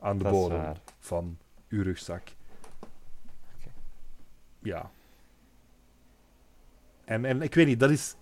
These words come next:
Speaker 1: blijven steken in mijn hoofd als een ding dat er met rugzakken kan gebeuren.
Speaker 2: Weet je, we zullen vanaf nu ook een rugzaksap-watch doen.
Speaker 1: Ja, ja. Mm.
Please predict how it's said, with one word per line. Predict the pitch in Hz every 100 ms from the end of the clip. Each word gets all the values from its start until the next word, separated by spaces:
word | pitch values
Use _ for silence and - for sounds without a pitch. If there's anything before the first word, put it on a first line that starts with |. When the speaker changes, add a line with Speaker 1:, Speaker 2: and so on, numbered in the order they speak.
| - - - - -
Speaker 1:
blijven | - 127 135
steken | - - 135 131
in | 123
mijn | 110
hoofd | 92 95 92
als | 120 110
een | 104
ding | 104 120
dat | 113
er | 113
met | 104
rugzakken | 98 95 107 98
kan | 95 92
gebeuren. | 85 82 82 82 80 - - - - - - - - - - - - - - - - - -
Speaker 2:
Weet | 151 143
je, | 185
we | 143
zullen | 151
vanaf | 147 143 -
nu | 151 160
ook | 147 151
een | 151 139
rugzaksap-watch | 135 135 - 127 - 123 117 104 104 104 - -
doen. | 101 98 95 92 - - - - - - - - - -
Speaker 1:
Ja, | - 110 104 - - - -
ja. | 110 92 -
Mm. | - 120 104 95